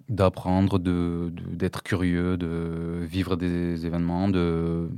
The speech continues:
de, d'arriver à m'arrêter sur l'instant présent, d'arriver à avancer aussi, d'arriver à être, à sortir de, de, de choses que je faisais et de les faire différemment. Euh,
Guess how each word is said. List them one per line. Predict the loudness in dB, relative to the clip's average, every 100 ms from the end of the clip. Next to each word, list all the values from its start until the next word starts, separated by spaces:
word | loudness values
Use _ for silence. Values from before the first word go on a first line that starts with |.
| -10
de, | -10 -10 -10 -6
d'arriver | -4 -2 0 0
à | 0
m'arrêter | -2 -2 -4 -4
sur | -4
l'instant | -2 -2 0
présent, | 2 4 6
d'arriver | 4 2 0
à | 2 2
avancer | 2 0 -2 -2
aussi, | -2 -2 0 2
d'arriver | 2 2 -2
à |
être, | -4 _ -10 -8 -8 -10 -20 -20 -14 -4
à | 0 0 0
sortir | -4 -8 -6 -6 -4
de, | -2 -4 -6 -20 -20 -20 -12
de, | -10
de | -8 -6
choses | -8
que | -6
je | -8
faisais | -2 0 2
et | 4 4 2 0 -2 -4 -6 -6
de | -6
les |
faire | -6 -6
différemment. | -6 -2 2 4 4 4
Euh, | 2